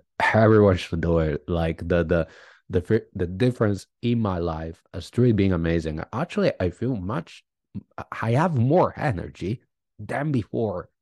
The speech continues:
It's truly, truly, truly amazing. And, um, another thing that I, I really, really genuinely believe is that everyone is made of gold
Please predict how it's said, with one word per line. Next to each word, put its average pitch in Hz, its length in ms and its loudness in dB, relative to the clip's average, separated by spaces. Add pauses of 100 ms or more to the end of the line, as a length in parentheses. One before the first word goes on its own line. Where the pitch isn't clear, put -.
It's 92 360 -12 (720)
truly, 139 300 8
truly, 113 340 6
truly 104 260 4
amazing. 82 440 0 (580)
And, 104 340 2
um, 90 500 2 (1200)
another 120 300 2
thing 101 260 0
that 90 120 0
I, 87 160 -4 (380)
I 90 220 -8 (240)
really, 113 480 2
really 101 320 0
genuinely 92 480 -2
believe 85 440 -6
is 78 160 -12
that 80 320 -8 (840)
everyone 110 380 6
is 87 120 0
made 82 220 -2
of 76 120 -4
gold - 340 -12